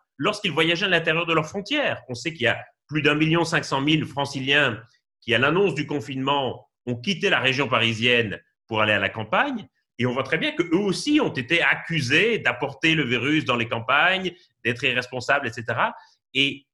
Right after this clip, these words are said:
c'est-à-dire qu'on les a accusés finalement des mêmes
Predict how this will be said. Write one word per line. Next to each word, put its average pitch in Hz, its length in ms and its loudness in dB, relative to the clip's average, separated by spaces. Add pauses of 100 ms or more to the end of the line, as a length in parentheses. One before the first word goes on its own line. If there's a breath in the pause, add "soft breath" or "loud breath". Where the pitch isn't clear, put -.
(180)
c'est-à-dire 160 560 -2
qu'on 143 320 -2
les 143 220 2
a 127 180 2
accusés 151 580 -2
finalement 135 580 -4
des 120 140 2
mêmes 165 300 0